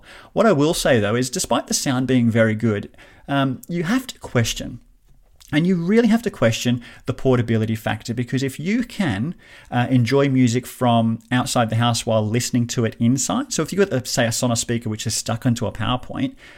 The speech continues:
are you really going to be that upset? Do you have to have it right next to the barbecue? Now, I liked it because it was, it was handy, but, uh, I don't usually travel with a speaker.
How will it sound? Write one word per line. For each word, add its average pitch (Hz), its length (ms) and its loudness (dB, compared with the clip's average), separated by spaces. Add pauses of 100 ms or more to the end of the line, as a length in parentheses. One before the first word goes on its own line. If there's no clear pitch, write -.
(140)
are 170 80 -2
you 175 100 2
really 202 200 0
going 214 140 2
to 190 40 0
be 190 100 0
that 185 120 0
upset? 190 420 0
Do 175 100 -6
you 170 80 -2
have 151 340 -2
to 151 80 -4
have 156 140 -4
it 156 60 -2
right 151 260 -4
next - 220 -6
to 147 60 -8
the 143 80 -4
barbecue? 147 500 -2 (380)
Now, 147 160 0
I 190 100 4
liked - 380 0
it - 280 -6 (180)
because 127 300 0
it 110 80 -4
was, 113 340 -2
it - 40 -6
was 117 140 -4
handy, 120 420 -2
but, 127 400 -2
uh, 120 240 0
I 143 100 0
don't 175 220 0
usually 135 500 -2
travel 113 460 0
with 110 160 0
a 110 40 -2
speaker. - 520 -8